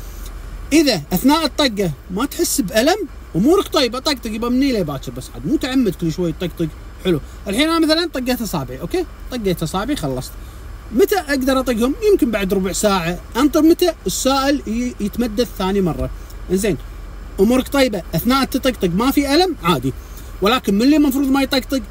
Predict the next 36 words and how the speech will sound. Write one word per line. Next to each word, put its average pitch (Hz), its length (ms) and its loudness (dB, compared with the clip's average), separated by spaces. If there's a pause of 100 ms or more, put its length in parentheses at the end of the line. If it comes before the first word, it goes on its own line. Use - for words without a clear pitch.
(120)
اللي 175 300 2
إذا 160 220 2
طقطق 311 320 2
مفاصله، 262 680 0
ركبه، 226 480 0
إيده، 262 320 2 (300)
هني 247 240 8
في 247 260 0
ألم، 175 240 2
هني 247 200 4
معناتها 262 400 2
قاعد 180 240 -2
تسوي 226 320 -2
التهاب 233 380 -2 (320)
وقاعد 220 380 4
تزيد 220 300 4
الالتهاب 214 540 -2
أكثر، 254 340 -2
ويمكن 185 360 2
تسوي 254 260 0
خشونة. 165 440 0 (380)
عرفنا 240 340 2
من 220 80 2
اللي 226 100 -2
يطق 233 220 0 (200)
وما 196 200 2
يطق؟ 302 240 0 (440)
قاعد 202 200 0
تطقطق 254 320 0
في 277 280 2
ألم، 330 200 2
لا، 220 220 4 (120)
أنت 285 200 6
بالذات 262 440 0
لا 208 100 2
تطقطق، 143 360 -6